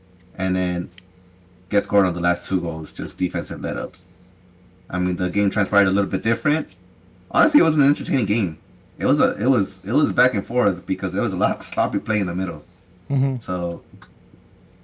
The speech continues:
Speaker 1: uh, honestly, the loss, y-, I kinda, if, if it was a loss, then I didn't really mind it. You know, it's in the middle of the season.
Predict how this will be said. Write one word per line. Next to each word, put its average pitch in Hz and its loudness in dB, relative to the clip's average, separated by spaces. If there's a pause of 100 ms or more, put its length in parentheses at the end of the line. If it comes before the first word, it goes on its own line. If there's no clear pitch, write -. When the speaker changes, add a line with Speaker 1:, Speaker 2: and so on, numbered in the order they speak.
(220)
Speaker 1:
uh, 98 4
honestly, 160 0 (640)
the 101 0
loss, 151 4 (1120)
y-, 135 4
I 143 4
kinda, 135 -2 (280)
if, 104 -6
if 117 -6
it 160 0
was 170 0
a 160 -4
loss, 160 6
then 131 0
I 127 2
didn't 120 0
really 101 0
mind 90 -4
it. 85 -10 (420)
You 98 -8
know, 101 -2
it's 98 -4
in 107 -4
the 101 -2
middle 120 0
of 107 -4
the 104 -12
season. 98 -2